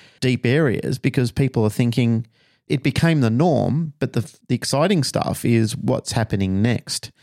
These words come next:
you know, the new frontiers that people are now creating in training because they're already making that a standard sort of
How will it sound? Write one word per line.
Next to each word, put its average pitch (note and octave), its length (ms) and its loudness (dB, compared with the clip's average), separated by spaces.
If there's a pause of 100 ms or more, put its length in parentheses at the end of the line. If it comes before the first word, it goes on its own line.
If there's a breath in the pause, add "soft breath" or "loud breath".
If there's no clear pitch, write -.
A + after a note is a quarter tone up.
(220 soft breath)
you A2+ 60 0
know, G#2 180 2
the G#2 120 0
new A#2 240 4
frontiers B2+ 600 0
that - 120 -4
people G2+ 280 0
are G2 60 4
now G2 300 2
creating F#2 580 2
in F2 140 0
training G2 480 0 (400 loud breath)
because A2+ 680 0
they're A#2+ 200 2
already A2 400 2
making G#2 480 0
that F#2+ 220 0 (320 soft breath)
a A2 80 0
standard A#2 440 0
sort G2 220 2
of G2 240 2